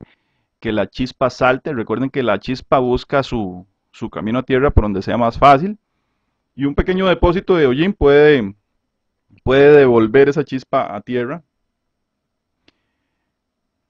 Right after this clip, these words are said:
Por aquí tenemos también, este, cómo se desliza el, o cómo se hace la transferencia de calor hacia la bujía. Vamos a tener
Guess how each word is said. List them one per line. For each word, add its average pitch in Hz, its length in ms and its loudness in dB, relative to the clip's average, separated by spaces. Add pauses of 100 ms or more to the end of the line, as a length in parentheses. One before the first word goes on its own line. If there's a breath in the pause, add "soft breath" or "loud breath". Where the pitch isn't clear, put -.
(960)
Por 127 140 4
aquí 127 180 -2
tenemos 143 360 -4
también, 139 640 -4
este, 113 840 -6
cómo 139 280 -4
se 113 680 -2
desliza 123 800 -2
el, 120 400 -8 (100)
o 95 400 -10
cómo 127 180 -8
se 127 140 -4
hace 127 160 -4
la 127 140 -6
transferencia 107 580 -8
de 127 80 -10
calor 110 260 -6
hacia 117 380 -6 (220)
la 92 180 -12
bujía. 110 480 -10 (1400)
Vamos 120 260 -4
a 135 80 -4
tener 117 380 -6